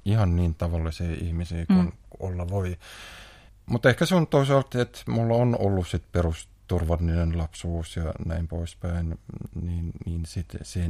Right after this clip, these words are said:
Speaker 1: se on joku semmonen peruskallio, mi-,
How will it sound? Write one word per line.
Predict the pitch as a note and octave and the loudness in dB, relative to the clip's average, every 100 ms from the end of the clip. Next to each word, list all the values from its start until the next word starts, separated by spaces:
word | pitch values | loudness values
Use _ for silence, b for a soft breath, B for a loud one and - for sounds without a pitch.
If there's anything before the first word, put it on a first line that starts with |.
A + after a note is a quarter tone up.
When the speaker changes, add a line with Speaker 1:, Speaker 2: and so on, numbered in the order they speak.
| - | -4
Speaker 1:
se | E2 F2+ F2 | -6 -4 -2
on | E2+ E2 | 0 0
joku | E2 - F2 | 0 -4 -4
semmonen | F#2 F2+ F2 E2+ | 0 2 2 2
peruskallio, | F2+ F2+ - F2+ E2+ F2 F2 B B B B B B B - | 0 -2 -2 0 2 4 2 B B B B B B B 0
mi-, | E2+ | 2